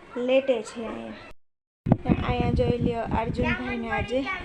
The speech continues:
હરિયામાં સુવરાવ્યો છે, કારણ કે લાઇટ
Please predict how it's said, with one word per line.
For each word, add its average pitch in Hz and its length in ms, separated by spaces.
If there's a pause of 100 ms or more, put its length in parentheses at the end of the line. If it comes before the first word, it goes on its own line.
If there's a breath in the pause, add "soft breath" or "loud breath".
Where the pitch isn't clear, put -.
(220)
હરિયામાં 226 500
સુવરાવ્યો 214 640
છે, 233 340
કારણ 220 400
કે 214 220
લાઇટ 214 480